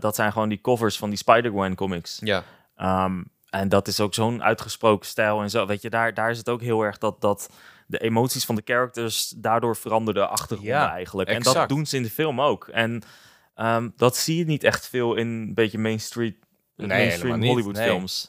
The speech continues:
Speaker 1: Ehm, dus dat, ja, dat valt dan gewoon op van, "Oh, het is anders." En,
Speaker 3: Ja.
Speaker 1: eh,
Speaker 3: Maar je
Speaker 1: ehm,
Speaker 3: maakt ook f-,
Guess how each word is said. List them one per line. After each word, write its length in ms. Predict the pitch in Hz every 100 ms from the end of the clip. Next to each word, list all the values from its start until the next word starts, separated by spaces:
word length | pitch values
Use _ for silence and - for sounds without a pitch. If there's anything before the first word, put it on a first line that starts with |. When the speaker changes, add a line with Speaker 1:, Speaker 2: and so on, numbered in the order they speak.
| -
Speaker 1:
Ehm, 360 | 101 98 98 98 87 -
dus 260 | - 107 -
dat, 380 | 110 - - _ - - _
ja, 120 | 107
dat 180 | 104 107
valt 200 | - 120
dan 120 | 110 98
gewoon 240 | 101 98
op 160 | 143 -
van, 240 | 113 107
"Oh, 260 | 147 120 90
het 120 | 107
is 180 | 101 -
anders." 460 | 156 139 101 -
En, 260 | - 107 107
Speaker 3:
Ja. 300 | 110 120 101
Speaker 1:
eh, 60 | 101 104 - - - - _ -
Speaker 3:
Maar 100 | 104
je 60 | 104
Speaker 1:
ehm, 100 | 123
Speaker 3:
maakt 180 | 135
ook 120 | 143
f-, 120 | -